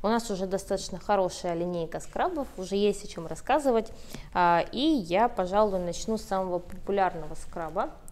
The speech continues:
Это пряный апельсин. Мы его, э, выпустили зимой, но он до сих пор очень популярный, потому что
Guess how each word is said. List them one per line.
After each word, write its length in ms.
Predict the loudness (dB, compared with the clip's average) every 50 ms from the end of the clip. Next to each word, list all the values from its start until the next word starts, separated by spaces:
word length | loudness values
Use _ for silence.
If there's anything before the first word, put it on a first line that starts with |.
| -14 -14 -14 -14 -10 -8
Это 180 | -6 -4 -4 -2
пряный 440 | 2 2 2 2 2 0 -2 -4
апельсин. 600 | -6 -6 -6 -6 -6 -6 -2 2 2 2 2 2
Мы 200 | 0 0 2 2
его, 440 | 2 2 2 4 4 4 4 2 0 -2
э, 380 | -2 0 0 2 0 0 -2 -4 -6 -8 -10 -10 -8 -2 2
выпустили 580 | 2 2 2 0 -4 -4 -4 -6 -4 -2 -2 -2
зимой, 440 | -2 0 0 4 4 6 6 6 4
но 280 | 4 6 6 6 6
он 140 | 4 4 2
до 100 | 0 -2
сих 160 | -4 -6 -6
пор 200 | -2 0 0 0
очень 240 | 0 -2 -4 -8 -6
популярный, 560 | -6 -6 -4 -2 0 2 2 2 0 -2 -4
потому 340 | -4 -6 -6 -6 -6 -6 -6
что 220 | -6 -4 -6 -6